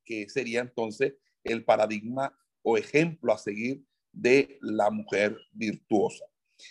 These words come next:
Y Doña Locura es obviamente la mujer necia, la mujer que, como leímos en el texto, es carcoma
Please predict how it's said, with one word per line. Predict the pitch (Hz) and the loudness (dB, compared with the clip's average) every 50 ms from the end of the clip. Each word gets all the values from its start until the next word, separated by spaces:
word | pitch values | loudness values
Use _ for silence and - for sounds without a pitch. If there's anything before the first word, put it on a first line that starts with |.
| - _ _ _ - | -20 _ _ _ -2
Y | 139 160 175 180 | 0 2 4 6
Doña | 170 165 165 175 175 | 6 6 6 6 6
Locura | 170 175 175 170 - 147 147 156 156 139 - _ - | 6 6 4 4 2 0 4 4 2 2 0 _ -10
es | 123 127 127 123 - 123 | -8 -8 -8 -8 -6 -6
obviamente | 123 120 131 127 127 127 120 117 107 - - 131 - - _ | -2 0 0 0 0 -2 -4 -8 -8 -6 -4 -4 -4 -6 _
la | 104 107 107 107 107 104 101 95 - - | -8 -4 0 2 4 4 4 2 0 -2
mujer | 104 107 107 104 - - 101 101 101 101 104 117 113 | -2 -2 -2 -4 -2 2 4 6 6 4 2 -2 -8
necia, | 101 104 117 127 127 113 - - - 120 123 120 | -6 -4 0 0 0 -2 -4 -4 0 4 4 4
la | 110 113 110 104 | 4 4 2 0
mujer | 107 107 - - 101 101 104 - - _ _ _ _ _ _ _ _ _ | 0 -2 -4 0 2 2 2 2 -2 _ _ _ _ _ _ _ _ _
que, | - 123 117 113 - - _ | 0 2 2 2 2 0 _
como | - 113 110 107 107 104 101 - - | 0 2 2 2 2 0 0 -2 -4
leímos | 104 107 107 104 104 107 117 127 139 139 | -4 -2 0 2 2 2 2 2 2 2
en | 131 | 2
el | 123 107 - | 0 0 0
texto, | - 113 113 113 - - 131 127 | -2 -2 -2 -4 -2 2 2 2
es | - - _ - | 2 0 _ 4
carcoma | - 110 107 104 104 - _ - 139 139 139 - 127 127 131 | 6 6 6 6 2 -4 _ 4 6 6 6 4 2 -4 -4